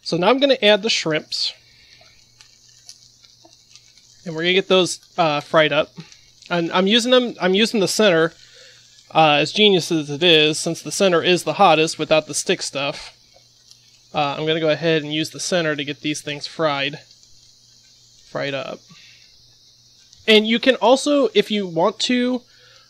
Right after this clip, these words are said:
um, add the shrimp, uh, prior when you're, uh, doing your onion and your garlic and your egg. You can fry up the shrimp then too.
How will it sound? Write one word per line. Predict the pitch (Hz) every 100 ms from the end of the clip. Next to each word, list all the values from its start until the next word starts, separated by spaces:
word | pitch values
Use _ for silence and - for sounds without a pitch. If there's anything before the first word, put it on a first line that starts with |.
| _
um, | 180 165 156 -
add | 202 240
the | 262
shrimp, | - - 214 226 - - - _ _ _ _ _ - _ _ _ _ _ -
uh, | 170 160 151 151 147 - -
prior | - 175 185 233 285 277 _ _ _ -
when | 185 180 175
you're, | 180 185 180 170 170
uh, | 165 160 156
doing | 147 190 196 196 196
your | 175 160 147
onion | 196 202 196 185
and | - 165 160 160 151
your | 151
garlic | 147 156 220 247 - - _ _ _ _ _ _ _ -
and | 175
your | 156 -
egg. | 156 214 247 240 _ _ _ _ _ _ _ _ -
You | 185
can | 185
fry | - 202 233
up | 233
the | 190
shrimp | - 208 190 147
then | 170 170 143
too. | - 170 139